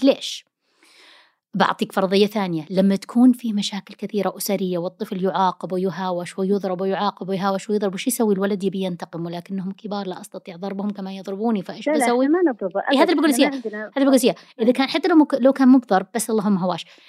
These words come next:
Speaker 1: إنه إذا كان الطفل يؤنب ويعنف، وش يسوي الولد؟ انتقاماً من والديه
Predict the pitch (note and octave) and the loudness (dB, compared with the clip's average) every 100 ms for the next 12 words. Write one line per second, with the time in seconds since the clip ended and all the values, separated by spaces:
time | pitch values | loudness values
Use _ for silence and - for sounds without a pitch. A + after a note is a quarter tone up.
0 | - A3 G#3+ G3 G#3 A#3+ C4 - A3+ F#3+ | 0 6 6 6 4 4 4 2 -4 -4
1 | - _ - F#3+ G3 - A3 A3 G#3 G3+ | -6 _ -6 0 0 2 4 4 4 0
2 | F3 F#3 F3+ F#3 G3+ G3 F#3 F3+ F3 - | -2 -4 -4 -4 -4 -2 -4 -2 -2 2
3 | F#3+ G3+ F#3+ A#3 - - _ _ - G#3 | 6 6 6 2 0 -10 _ _ -4 2
4 | C#4 D4 B3 G#3 G3 G3+ - C#4+ C4 C#4 | 4 6 6 6 4 2 4 8 8 6
5 | - F#3+ F3 E3+ F3 C4 C4 G#3+ G#3+ G3+ | 2 2 2 2 6 8 8 6 0 -2
6 | E3 D#3 | -4 -4